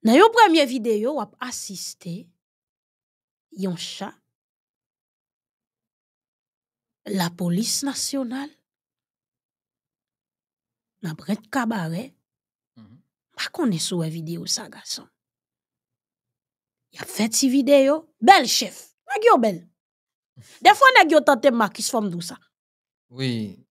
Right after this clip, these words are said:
Speaker 1: oh nèg yo bèl
Speaker 2: pa vre sa tou.
Speaker 1: Mwen mwen m toujou di yo sa m toujou di lapolis m renmen yo mwen m di yo sa
Speaker 2: gen bèl chèf nan nan lapolis wi
Speaker 1: men men men kounye a la se se bagay yo pa fè pou mwen tonbe damou pou yo wi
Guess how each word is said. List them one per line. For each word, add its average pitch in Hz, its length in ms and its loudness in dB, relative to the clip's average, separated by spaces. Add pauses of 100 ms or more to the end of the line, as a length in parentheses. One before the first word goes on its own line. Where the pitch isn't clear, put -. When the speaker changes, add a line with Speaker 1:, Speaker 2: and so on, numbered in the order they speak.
(260)
Speaker 1:
oh 240 800 6 (300)
nèg 466 260 6
yo 415 140 10
bèl 277 260 4 (240)
Speaker 2:
pa 160 220 6
vre 160 180 0
sa 120 240 -2
tou. 101 320 -16 (440)
Speaker 1:
Mwen 440 160 0
mwen 453 120 6
m 392 80 -4
toujou 262 240 0
di 165 140 -12
yo 165 100 -10
sa 196 160 -12
m 330 80 -6
toujou 415 240 0
di 196 120 -6
lapolis 180 440 -8
m 175 120 -10
renmen 147 320 -12
yo - 80 -16
mwen 359 200 -4
m 254 40 -4
di 185 120 -8
yo 156 80 -8
sa - 160 -18 (240)
Speaker 2:
gen 170 320 -2
bèl 151 160 4
chèf 120 300 -6
nan 113 320 -8
nan 113 140 -6
lapolis 415 120 8
wi 254 300 2 (380)
Speaker 1:
men 403 320 2
men 415 240 -4
men 403 360 2
kounye 381 280 2
a 294 80 4
la 262 160 2
se 320 480 -2 (240)
se - 280 -8
bagay 370 400 2
yo 269 120 2
pa 254 180 0
fè 233 140 -14
pou 208 160 -16
mwen 208 140 -12
tonbe 185 280 -12
damou 170 400 -14
pou 175 180 -14
yo 151 140 -14
wi 151 140 -20